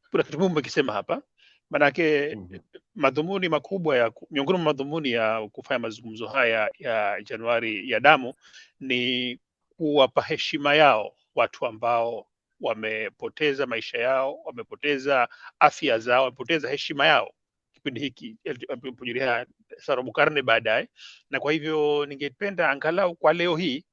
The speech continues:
Speaker 1: pengine mimi utakuja katika vipindi vijavyo, leo hii tuwataje kwa majina, mmoja baada ya mwingine, watu ambao muliwatambua kwamba wameuliwa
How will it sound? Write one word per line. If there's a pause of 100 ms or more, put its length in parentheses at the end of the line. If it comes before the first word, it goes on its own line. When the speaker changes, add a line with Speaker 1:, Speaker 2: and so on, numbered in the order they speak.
Speaker 1:
pengine
mimi
utakuja
katika
vipindi
vijavyo, (220)
leo
hii (360)
tuwataje
kwa
majina, (140)
mmoja
baada
ya
mwingine, (680)
watu
ambao (400)
muliwatambua (260)
kwamba
wameuliwa